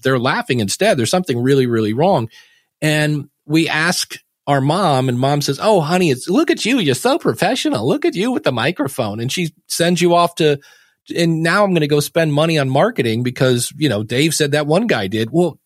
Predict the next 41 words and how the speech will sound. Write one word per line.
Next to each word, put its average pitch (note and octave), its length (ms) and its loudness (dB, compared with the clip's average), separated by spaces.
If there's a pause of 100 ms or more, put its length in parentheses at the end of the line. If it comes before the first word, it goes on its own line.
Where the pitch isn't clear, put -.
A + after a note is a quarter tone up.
(100)
yeah, G#3+ 260 -2
but C#3 120 2
is C#3 220 0
your C#3+ 140 -4 (240)
podcast E3 520 -2
getting D3+ 260 0
the C#3 100 2
reaction C3 480 -2
you A2 120 -2
want D#3+ 220 0
it - 140 -6
to? F2+ 300 -6 (500)
And C#3 500 -2 (180)
because F3 400 -2
of F#3+ 140 0
you, F3 400 0 (320)
Mark, C3 520 0
you D3 200 -2
said, C#3+ 280 0
"You F3 120 -2
need A#3 200 0
to A3+ 60 -2
go G#3 180 2
learn F3+ 220 2
marketing." G3+ 440 0
So - 120 -2
I C#3+ 100 2
bought D3 320 0
a B2+ 80 0
Dan C3+ 440 -2
Kennedy C#3 440 -2
'cause B2 160 -4
I've B2+ 120 0
heard C#3+ 140 2
about A#2+ 220 0
Dan B2+ 260 0
Kennedy C3 360 -2
from A#2+ 240 -4
every C#3+ 320 0
single A#2+ 480 0 (340)
person. C3+ 460 0